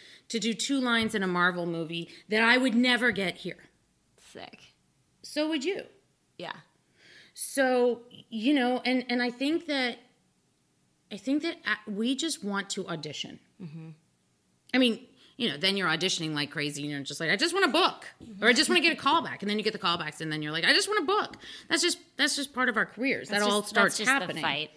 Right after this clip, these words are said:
Speaker 1: But without the opportunity, without getting in the room or without getting the self-tapes appointments, it's hopeless. It feels hopeless.
Speaker 2: Yeah.
Speaker 1: And for those of you who are out there and you're auditioning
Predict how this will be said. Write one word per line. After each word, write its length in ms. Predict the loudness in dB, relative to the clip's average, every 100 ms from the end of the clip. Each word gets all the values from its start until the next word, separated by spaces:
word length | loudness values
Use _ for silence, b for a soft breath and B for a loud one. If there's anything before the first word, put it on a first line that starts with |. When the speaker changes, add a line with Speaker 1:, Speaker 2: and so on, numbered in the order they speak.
| B B B B -4
Speaker 1:
But 320 | 4 6 6
without 400 | 6 8 6 6
the 100 | 2
opportunity, 440 | 2 0 0 0 0
without 420 | 2 2 2 0
getting 260 | 0 0 -2
in 100 | -2
the 80 |
room 240 | -2 -2 -2
or 60 | -2
without 340 | 0 0 0
getting 220 | -2 -2
the 60 | -2
self-tapes 640 | -2 -2 -2 -6 -6 -8
appointments, 720 | -12 -4 -2 0 -2 -4 -8 -14 B B B B _ _ _ _ _ _ _ _ _ _ _ _ _ _ _ _ -2
it's 160 | -2 0
hopeless. 480 | -2 -4 -12 -16 -20 _ _ _ _ _ _
It 220 | -4 -2 -4
feels 360 | -2 -2 -4
hopeless. 500 | -8 -10 -12 -14 -16
Speaker 2:
Yeah. 180 | -10 -10 -12 _ _ _ B B B 2
Speaker 1:
And 340 | 4 4 2
for 140 | -2
those 260 | 2 4 4
of 120 | 0
you 260 | -2 -2 0
who 140 | -2
are 120 | 2
out 180 | 2 2
there 220 | 2 2
and 200 | 2 0
you're 100 | -2
auditioning 640 | -2 0 0 0 0 -2